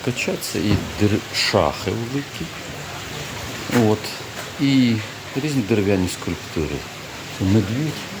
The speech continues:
Ось яка здоровецька бджола. Я спочатку думав, що це павук, але це бджола, то відерце, в яких вона начебто несе мед.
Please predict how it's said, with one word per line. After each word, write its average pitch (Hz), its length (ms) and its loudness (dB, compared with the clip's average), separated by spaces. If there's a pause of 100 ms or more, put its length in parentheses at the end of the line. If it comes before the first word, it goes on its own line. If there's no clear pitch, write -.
(1200)
Ось - 160 0
яка 98 240 4
здоровецька 90 540 2
бджола. 87 460 2 (1000)
Я 98 60 -2
спочатку - 500 0
думав, 87 260 2
що - 100 -6
це - 140 -2 (120)
павук, 95 340 0 (720)
але 87 120 4 (120)
це - 60 0
бджола, 87 480 2 (160)
то 85 60 -2
відерце, 80 460 -2
в 76 40 -4
яких 71 300 -6
вона 80 200 2 (540)
начебто 73 420 -2
несе 76 340 0
мед. - 300 -2